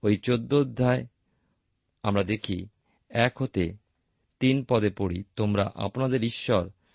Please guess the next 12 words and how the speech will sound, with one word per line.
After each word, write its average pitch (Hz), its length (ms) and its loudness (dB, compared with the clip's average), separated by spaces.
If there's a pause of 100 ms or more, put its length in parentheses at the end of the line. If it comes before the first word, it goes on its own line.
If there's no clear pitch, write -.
(160)
সদাপ্রভুর 120 760 0
সন্তান, 90 580 -4 (680)
তোমরা 120 280 4
মৃত 104 320 2
লোকদের 117 460 2
জন্য 127 260 0
আপন 110 380 -2
আপন 117 360 -2
শরীর 101 540 -2
কাটকুট 101 440 -2
করিবে 92 380 0
না 104 220 -4